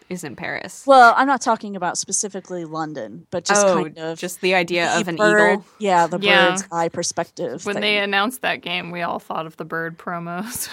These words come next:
Speaker 3: <laughs> the eagle promos.
Speaker 1: Eagle Flight. Prob-, unfortunately, the V R game that I am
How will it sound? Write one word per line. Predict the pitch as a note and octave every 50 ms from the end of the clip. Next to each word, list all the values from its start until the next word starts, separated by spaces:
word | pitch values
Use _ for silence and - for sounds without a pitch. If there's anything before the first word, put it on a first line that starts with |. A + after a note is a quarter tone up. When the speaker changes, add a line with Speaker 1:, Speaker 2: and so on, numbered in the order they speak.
| - -
Speaker 3:
<laughs> | _ _
the | C#4+ C4+ F4 B4+ - G3 F#3+ -
eagle | F#3 F3 F3+ F#3 F3+
promos. | - G3 F#3 F3+ F3+ F#3 F#3+ F#3+ - _ _ - - - - - - - _ _ _ _ - -
Speaker 1:
Eagle | - G3+ A#3 A#3+ G#3+ A3 G3+
Flight. | F3+ - - G3 F#3 F3+ F3+ D#3+ G#3+ G#3 - - - - -
Prob-, | _ - C#4 C#4 D4 D4 D4 -
unfortunately, | - C4+ D4+ D4 C#4+ - D4 C4+ C4+ - C4 A#3 A3 G3 G3+ G3
the | F#3 F#3
V | E3+ F#3 F3 E3+
R | E3 E3+
game | E3 F3 E3 E3 D#3
that | D#3 D#3
I | D3+ D3+ D3+
am | D3+ D3+ D3 C#3+ C#3